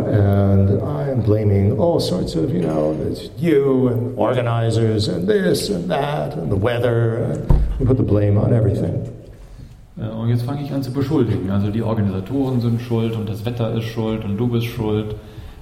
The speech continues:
Speaker 2: Ähm, also ich verteile jetzt die Schuld.
Speaker 1: Yeah. So we're very upset.
Speaker 2: Wir sind also sehr verärgert.
Speaker 1: So now, with meditation, we sit and we analyze.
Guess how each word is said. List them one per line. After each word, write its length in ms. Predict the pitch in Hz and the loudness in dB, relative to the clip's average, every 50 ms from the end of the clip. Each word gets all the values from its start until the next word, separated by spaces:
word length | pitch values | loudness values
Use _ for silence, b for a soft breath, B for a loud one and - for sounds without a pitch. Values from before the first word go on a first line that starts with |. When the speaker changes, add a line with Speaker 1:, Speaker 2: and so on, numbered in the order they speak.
| B B | B B
Speaker 2:
Ähm, 300 | 123 104 101 101 101 101 - | -6 -4 -4 -4 -4 -4 -6
also 200 | - 98 101 107 | -6 -8 -6 -6
ich 200 | 107 101 104 - | -6 -8 -8 -8
verteile 460 | - 120 110 - - 104 107 110 104 | -8 -8 -6 -6 -4 -4 -2 -2 -2
jetzt 280 | 98 98 98 - - - | -2 -2 -4 -6 -8 -8
die 120 | 101 95 | -8 -8
Schuld. 340 | - - - 90 87 - - - - - - - - | -8 -8 -8 -8 -8 -10 -14 -16 -18 -20 -16 -6 -2
Speaker 1:
Yeah. 140 | - 90 85 - - - - - - - - - - - - B B B B B B B B B B B B | 0 0 0 -2 -4 -10 -12 -14 -18 -18 -20 -20 -20 -20 -20 B B B B B B B B B B B B
So 120 | - - | -6 -4
we're 120 | 90 82 90 | -2 0 2
very 200 | 104 113 107 101 | 2 2 2 2
upset. 480 | - - - - - - - - - - - - - - - - - - - - - - - - B B B B | 0 0 -2 -2 -2 -4 -4 -8 -10 -12 -14 -14 -16 -16 -18 -18 -20 -20 -20 -20 -20 -20 -20 -20 B B B B
Speaker 2:
Wir 80 | 113 | -4
sind 100 | 104 107 | -2 0
also 160 | 104 98 98 98 | 0 0 0 -2
sehr 160 | 95 98 95 | -2 -4 -4
verärgert. 440 | 98 101 95 107 92 87 92 92 - - - - - - - - | -6 -6 -8 -8 -8 -10 -10 -12 -12 -14 -18 -20 -20 -20 -20 -12
Speaker 1:
So 140 | - - - | -6 -2 -2
now, 840 | 92 92 98 107 113 117 117 110 107 110 117 - 196 208 - - - - - - - - | 0 2 2 2 2 2 0 0 0 0 0 0 -2 0 0 0 0 0 -2 -4 -6 -4
with 260 | - 107 104 101 - 107 | 0 0 0 2 2 2
meditation, 800 | 104 107 107 104 98 107 110 113 110 - - 139 147 160 160 160 | 2 2 2 2 0 2 0 2 2 2 0 0 0 0 0 0
we 80 | - | 0
sit 280 | - - - 135 131 135 | 0 2 2 0 2 2
and 120 | 143 147 143 | 0 0 0
we 200 | 127 120 - - | 0 0 0 2
analyze. 720 | - 98 95 92 90 87 85 85 87 101 117 117 117 - | 2 2 2 2 2 0 -2 -2 -2 -2 -2 -2 -4 -6